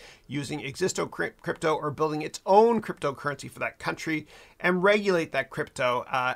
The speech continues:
as," yeah. So, yeah, I, I think what makes a hell of a lot more sense is if a company wants to, or a country wants to use cryptos, they should create their own, right? And, and I do think that, that eventually the United States dollar is this fake money here. Uh, but I think that there will be crypto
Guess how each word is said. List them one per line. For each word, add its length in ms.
as," 360
yeah. 240
So, 200
yeah, 220
I, 160
I 80
think 240
what 140
makes 200
a 40
hell 120
of 60
a 40
lot 140
more 120
sense 560
is 360
if 160
a 60
company 540
wants 460
to, 280
or 120
a 40
country 320
wants 300
to 80
use 180
cryptos, 540
they 100
should 160
create 320
their 140
own, 220
right? 180
And, 180
and 180
I 80
do 200
think 260
that, 200
that 120
eventually 540
the 100
United 400
States 320
dollar 320
is 80
this 160
fake 240
money 180
here. 240
Uh, 180
but 140
I 100
think 260
that 140
there 120
will 120
be 140
crypto 640